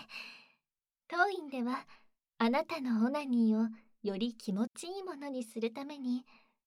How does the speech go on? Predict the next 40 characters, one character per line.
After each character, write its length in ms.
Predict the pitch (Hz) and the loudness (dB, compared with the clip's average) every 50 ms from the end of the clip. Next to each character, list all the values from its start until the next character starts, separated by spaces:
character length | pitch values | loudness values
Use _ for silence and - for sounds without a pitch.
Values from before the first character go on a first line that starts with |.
| _ - | _ 2
私 300 | 214 220 214 262 285 - | 2 2 2 2 -2 -2
た 140 | - 285 - | -4 -8 -8
ち 100 | - - | -8 -8
カ 180 | - 214 214 | -2 2 2
ウ 40 | 226 | 2
ン 80 | 294 339 | 2 -2
セ 160 | - 349 311 | -6 -10 -8
ラ 80 | 294 254 | -8 -6
ー 120 | 247 226 | -6 -4
が 200 | 226 233 233 233 - - - _ _ _ _ _ | -2 -2 -2 -4 -6 -14 -20 _ _ _ _ _
サ 160 | - 226 220 | -8 -6 -6
ポ 140 | 220 277 330 | -2 -2 -2
ー 80 | 381 381 | -2 -2
ト 100 | 427 349 | -6 -8
を 60 | 277 | -8
い 100 | 226 220 | -6 -6
た 100 | 254 247 | -6 -6
し 160 | 233 - 262 | -6 -6 -8
ま 140 | 254 277 - | -8 -8 -8
す。 160 | - - - - - _ _ _ _ _ _ _ _ _ _ _ _ _ _ _ - | -12 -16 -20 -20 -20 _ _ _ _ _ _ _ _ _ _ _ _ _ _ _ -4
あ 100 | 262 254 | -2 0
な 140 | 247 285 | 0 0
た 140 | 285 311 277 | 0 0 -2
に 140 | 254 240 220 | -2 -2 -2
と 100 | - 269 | -2 -4
っ 60 | 277 | -4
て 340 | - _ - 254 240 247 - - - - - _ _ _ _ _ | -6 _ -6 -4 -4 -4 -4 -8 -18 -20 -20 _ _ _ _ _
素 160 | - - 262 | -10 -6 -4
晴 140 | 220 214 214 | -2 -2 -2
ら 80 | 247 285 | -2 -4
し 140 | - - - | -6 -6 -8
い 160 | 339 370 359 | -6 -6 -6
時 140 | - 277 - | -8 -10 -8
間 180 | 285 269 277 277 | -8 -8 -6 -4
と 140 | - 285 | -4 -2
な 120 | 285 294 311 | -2 -2 -6
る 140 | 330 320 302 | -6 -8 -12
よ 120 | 277 269 | -12 -12
う 20 | |
に 180 | 254 254 247 | -10 -10 -10